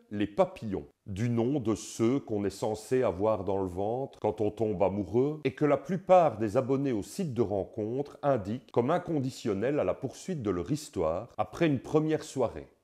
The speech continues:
Sans savoir que les papillons, ben c'est juste l'expression physiologique et chimique d'une envie de baiser.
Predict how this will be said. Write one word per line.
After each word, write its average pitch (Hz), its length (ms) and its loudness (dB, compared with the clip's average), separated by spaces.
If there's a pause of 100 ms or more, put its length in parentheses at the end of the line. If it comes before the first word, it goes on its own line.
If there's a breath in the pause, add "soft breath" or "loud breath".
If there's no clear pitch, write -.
(200)
Sans 135 260 2
savoir 131 680 0
que - 120 0
les 101 120 0
papillons, 110 680 -2 (120)
ben 110 200 0
c'est 110 220 -2
juste 120 360 -4
l'expression 117 720 -2
physiologique 117 1080 -2
et 117 100 0
chimique 131 540 -2
d'une 104 180 0
envie 123 200 0
de 156 60 -4
baiser. 156 460 -2